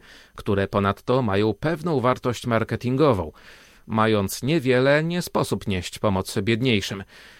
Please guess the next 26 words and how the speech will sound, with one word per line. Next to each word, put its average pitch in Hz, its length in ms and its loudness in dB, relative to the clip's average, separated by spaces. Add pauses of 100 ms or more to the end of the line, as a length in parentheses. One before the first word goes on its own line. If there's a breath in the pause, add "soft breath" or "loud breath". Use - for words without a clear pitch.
(220 loud breath)
Mimo 208 240 4
wszystko - 480 -2
jednak 151 560 -2
trzeba 147 280 2
zaznaczyć, 110 600 -2
że 92 260 -2
filozofia 135 640 0
twórcy 175 480 0
Huawei'a 123 600 4 (340 loud breath)
różni 104 400 4
się - 140 -4
od 104 100 -2
filozofii 104 560 -2
szefów - 680 -2
firm 113 340 -2
zachodnich, 123 680 2 (380 loud breath)
w - 60 -12
których 156 420 -2
wielkie 165 400 0
zyski 156 420 -2
transferowane 131 760 0
są 101 320 0
w 104 260 -10
większości 143 760 -2
do 101 320 0
akcjonariuszy. 104 840 0